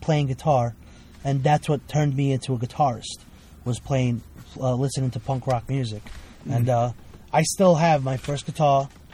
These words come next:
Speaker 1: that I bought when I was seventeen, and it still has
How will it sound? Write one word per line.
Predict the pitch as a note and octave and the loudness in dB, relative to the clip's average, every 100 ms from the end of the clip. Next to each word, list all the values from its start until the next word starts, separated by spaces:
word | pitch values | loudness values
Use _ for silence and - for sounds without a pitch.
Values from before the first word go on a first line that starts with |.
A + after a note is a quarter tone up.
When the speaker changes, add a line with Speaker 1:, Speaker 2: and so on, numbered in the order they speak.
| - - | -20 -12
Speaker 1:
that | - | -4
I | C3+ | -2
bought | B2 C3 B2+ - | 2 2 2 -2
when | C3+ | -4
I | C3 | -2
was | B2+ - | -2 -4
seventeen, | C3+ C3 C3+ B2+ B2+ - - - - - - | -6 -4 -4 -4 -6 -10 -18 -18 -20 -20 -8
and | C3+ C3 B2 B2 - | -2 0 0 -2 -8
it | - | -10
still | - E3+ | 0 2
has | E3+ D#3 | 6 4